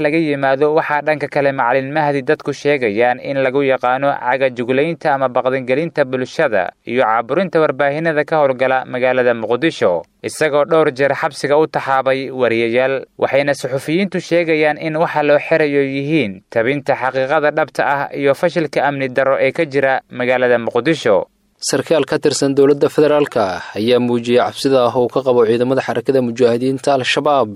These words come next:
Speaker 2: ee dhowaan la wareegay deegaano iyo degmooyin ka tirsan gobolka Shabeellada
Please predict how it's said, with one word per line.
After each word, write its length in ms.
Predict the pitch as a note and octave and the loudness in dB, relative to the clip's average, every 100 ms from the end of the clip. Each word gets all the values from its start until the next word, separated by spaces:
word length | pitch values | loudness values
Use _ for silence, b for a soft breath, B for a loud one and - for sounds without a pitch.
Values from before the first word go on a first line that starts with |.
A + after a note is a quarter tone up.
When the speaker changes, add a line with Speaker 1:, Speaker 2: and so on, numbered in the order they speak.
| - | -8
Speaker 2:
ee 160 | G#2 | -6
dhowaan 320 | G#2 A2 B2 C3 | 0 2 4 4
la 80 | |
wareegay 380 | B2+ C3 A#2+ A#2+ | 4 4 4 0
deegaano 560 | A#2 A#2+ A#2+ A#2+ C3 C3 B2+ | 2 2 2 2 0 0 -2
iyo 120 | A#2+ | -2
degmooyin 400 | A#2 A#2+ B2+ C3 | -2 0 2 2
ka 140 | A#2 C3+ | 2 0
tirsan 320 | B2 - A#2+ | 0 -2 -2
gobolka 320 | B2+ C3 - | 2 0 0
Shabeellada 480 | B2 - C3+ C3+ C3 | -4 0 2 4 2